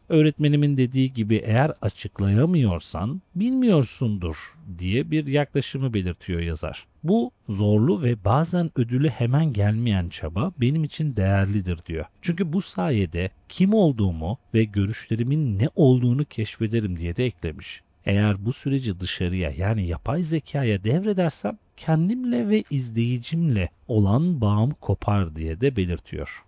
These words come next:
Şimdi yazmak düşünmektir aslında bir yandan da. Eğer yazmayı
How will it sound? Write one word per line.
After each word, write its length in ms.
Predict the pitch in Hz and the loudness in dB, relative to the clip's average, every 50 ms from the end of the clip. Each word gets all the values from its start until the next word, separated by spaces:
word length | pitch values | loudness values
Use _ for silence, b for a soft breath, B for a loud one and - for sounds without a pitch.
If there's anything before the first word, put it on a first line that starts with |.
| _ _ _ | _ _ _
Şimdi 220 | - 196 208 208 - | -6 -4 -4 -4 -4
yazmak 840 | - 107 104 101 104 107 107 113 113 127 160 190 - - - - _ - 113 | 0 0 2 4 4 2 0 0 0 2 2 0 0 -6 -20 -20 _ -10 -8
düşünmektir 880 | 107 - - - 135 127 123 123 123 127 123 - - - - 85 78 - - - - | -8 -8 -6 -6 -4 -2 0 2 2 2 2 0 -8 -8 -8 -8 -8 -8 -14 -18 -14
aslında 580 | - 82 85 - - - 92 82 78 73 71 - - - _ - | -8 -8 -8 -8 -8 -8 -8 -8 -6 -8 -10 -10 -12 -18 _ -8
bir 60 | 90 92 | -4 -4
yandan 440 | 87 82 78 76 76 76 73 71 | -4 -2 -4 -6 -6 -8 -8 -10
da. 140 | - 58 - _ - - | -12 -14 -16 _ -4 0
Eğer 340 | 104 110 117 120 113 - _ _ _ - | 2 2 2 2 0 -2 _ _ _ -4
yazmayı 680 | 98 101 101 104 101 104 107 107 104 101 95 95 85 | -2 0 0 0 0 -2 0 0 0 2 2 0 -2